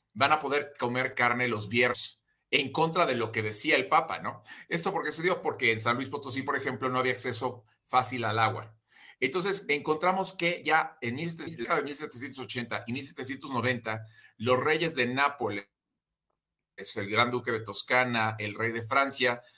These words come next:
aunque titularmente eran católicos, ya estaban gobernando los reyes sobre los concilios de los obispos.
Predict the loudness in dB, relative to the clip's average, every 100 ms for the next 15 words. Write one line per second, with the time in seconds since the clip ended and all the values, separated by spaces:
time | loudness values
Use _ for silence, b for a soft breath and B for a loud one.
0 | B -4 -2 -2 -6 -6 2 2 2 0
1 | 2 0 0 -4 -2 -2 -2 -4 -2 0
2 | 0 -2 -14 -8 -2 0 2 4 6 4
3 | 4 0 0 -2 0 0 0 -2 0 2
4 | 2 2 0 0 -2 -10 _ -4 -2 0
5 | -2 -4 -8 0 0 0 -2 -2 -4 -6
6 | -6 -6 -6 -6 -8